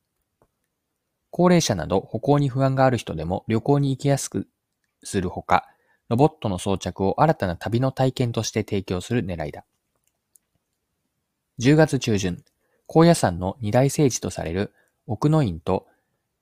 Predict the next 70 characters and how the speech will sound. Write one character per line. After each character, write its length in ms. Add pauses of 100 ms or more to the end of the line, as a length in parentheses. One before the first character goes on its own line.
(180)
壇 220
上 220
伽 160
藍 140
で、 240 (480)
六 260
人 140
の 100
参 200
加 100
者 140
が 280
歩 140
行 200
ア 40
シ 160
ス 80
ト 100
ロ 80
ボ 100
ッ 100
ト 100
を 60
装 180
着 240
し、 260 (460)
参 260
拝 220
路 60
を 240 (640)
約 280
五 120
百 260
メ 120
ー 40
ト 120
ル 140
歩 120
い 60
た。 160 (1080)
エ 100
ー 40
エ 40
ヌ 140
エ 100
ー 40
グ 120
ル 120
ー 20
プ 100
が 80
提 220
供 140
す 140
る 220
旅 140
行 180
ツ 200
ア 40
ー 20
の 120
一 180
部 100
と 100
し 100
て 140
実 160
施 140
し 80
た。 160